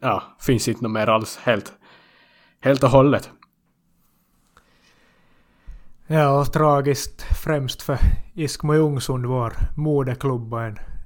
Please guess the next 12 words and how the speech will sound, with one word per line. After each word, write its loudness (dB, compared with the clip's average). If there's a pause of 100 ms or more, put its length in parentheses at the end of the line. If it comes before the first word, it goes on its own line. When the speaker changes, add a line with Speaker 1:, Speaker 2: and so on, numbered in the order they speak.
(540)
Speaker 2:
förening 2
man -4
förstås -8
alltid -8
har -6
ett -16 (480)
extra -8
gott -8 (180)
öga 2
till, -2
men -8 (2250)
ja, 0